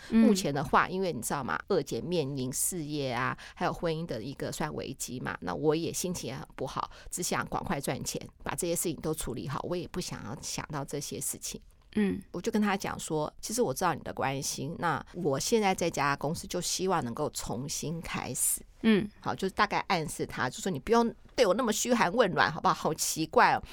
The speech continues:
Speaker 2: 而且其实那个时候我还多一点的体谅他。然后偷偷还是说：“哦，好，好，好。”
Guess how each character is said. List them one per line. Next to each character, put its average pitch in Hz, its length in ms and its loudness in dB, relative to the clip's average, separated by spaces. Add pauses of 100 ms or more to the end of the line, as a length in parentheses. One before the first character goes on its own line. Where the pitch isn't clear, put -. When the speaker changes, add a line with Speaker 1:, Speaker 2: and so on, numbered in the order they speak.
(340)
Speaker 2:
而 277 100 4
且 277 140 4
其 269 140 -2
实 320 140 2
那 330 100 2
个 269 60 4
时 - 100 0
候 156 100 4
我 - 80 -4
还 123 160 -2 (140)
多 196 240 8
一 196 80 2
点 123 180 -4
的 117 140 -8
体 - 300 -8
谅 131 300 -4
他。 - 160 -6 (400)
然 185 100 6
后 185 40 2
偷 214 140 4
偷 208 120 2
还 151 200 -2
是 - 140 -4
说 - 140 -4
：“哦， 285 160 6
好， 208 160 0
好， 190 140 0
好。” 190 200 -2